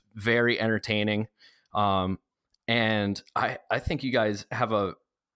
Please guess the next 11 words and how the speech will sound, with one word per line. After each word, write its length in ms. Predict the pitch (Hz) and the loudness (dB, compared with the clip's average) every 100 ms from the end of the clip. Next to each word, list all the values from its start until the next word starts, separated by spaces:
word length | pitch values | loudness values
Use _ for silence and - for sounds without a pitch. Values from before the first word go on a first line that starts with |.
| _ - - _ - - _ - | _ -16 -16 _ -14 -14 _ -8
this 180 | 127 156 | -4 -4
is 140 | 135 | -4
just 200 | - - | -4 -2
a 60 | 113 | -2
great 320 | 98 113 - | 0 0 2
product, 400 | 117 104 98 - | 4 6 4 0
and 140 | 104 | 0
I'm, 200 | 98 98 - | 0 0 0
I'm 240 | 104 98 - - | -2 -2 -6 -14
very 340 | 107 127 135 | 0 4 4
thankful 680 | 120 123 117 - 113 110 - | 2 0 0 0 0 0 0